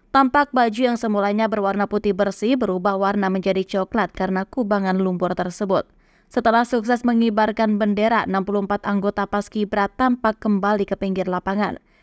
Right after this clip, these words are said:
Kemudian, usai berhasil mengibarkan sang merah putih, anggota Paskibra saling berpelukan dan menangis haru. Usai pengibaran bendera, tangis haru bangga rekan-rekan Paskibra Kota Padang Sidempuan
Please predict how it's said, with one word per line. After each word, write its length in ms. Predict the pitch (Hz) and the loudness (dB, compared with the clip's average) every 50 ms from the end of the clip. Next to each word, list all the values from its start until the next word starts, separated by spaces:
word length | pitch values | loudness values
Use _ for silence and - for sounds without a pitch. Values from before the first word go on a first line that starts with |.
| _ _ - | _ _ -4
Kemudian, 320 | - 277 285 285 277 269 269 269 | 0 2 4 4 4 2 2 0
usai 160 | 262 277 254 | 0 0 0
berhasil 400 | 247 247 247 254 247 - 269 254 | 0 0 0 0 0 0 0 0
mengibarkan 560 | 247 254 247 247 220 226 226 214 233 233 233 | 2 2 2 0 0 0 0 0 -2 -2 -2
sang 240 | - 240 233 226 220 | -2 -2 0 0 0
merah 160 | 220 220 220 | 0 0 -2
putih, 320 | - 233 220 - 233 214 | -2 -4 -4 -2 0 0
anggota 320 | 214 214 214 220 214 208 208 | 0 0 -2 -2 -2 -2 -2
Paskibra 560 | - 214 208 - - 220 220 - 214 202 202 | -2 -4 -6 -6 -6 -6 -4 0 0 0 0
saling 400 | - - 226 208 208 202 208 202 | 0 -2 -2 0 0 0 -2 -2
berpelukan 640 | 190 208 202 - 208 208 220 220 - 214 202 190 180 | -2 -2 -2 -2 -2 -2 -2 -2 -2 -2 -2 0 -2
dan 160 | 190 196 190 | -2 -2 -2
menangis 480 | 190 190 185 185 185 185 185 180 - 170 | -2 -2 -2 -2 -2 -4 -4 -6 -6 -6
haru. 320 | 190 185 185 160 - - _ _ _ _ _ _ _ - | -4 -4 -2 -4 -6 -8 _ _ _ _ _ _ _ -2
Usai 320 | 254 254 - - 285 285 | 0 0 0 2 0 0
pengibaran 560 | 285 262 233 214 214 190 208 202 214 214 208 214 | 2 2 0 0 0 0 0 0 0 0 0 0
bendera, 560 | 202 196 196 196 196 214 233 240 247 254 254 | -2 -2 -2 -2 0 0 0 0 0 -2 -2
tangis 320 | - 220 214 208 208 - | -2 -2 -2 -2 -2 -4
haru 240 | 202 208 208 214 214 | -4 -4 -2 -2 -2
bangga 400 | 190 208 196 202 202 - 233 226 | -2 -2 -2 -2 -2 0 0 0
rekan-rekan 720 | 220 - 202 - 202 202 196 208 202 - 220 214 208 208 | 0 0 -2 -2 -2 -2 -2 -4 -4 -2 0 -2 0 -2
Paskibra 480 | 208 202 - - 208 202 190 220 226 220 | -4 -6 -6 -4 -6 -4 -2 0 0 0
Kota 320 | 220 - 208 208 - 208 | 0 -2 -4 -2 -2 -4
Padang 320 | - - 202 196 202 202 - | -2 -2 -2 -2 -2 -4 -6
Sidempuan 640 | - 202 202 196 196 202 208 233 254 277 302 311 | -6 -4 -4 -4 -2 0 0 2 2 2 0 -2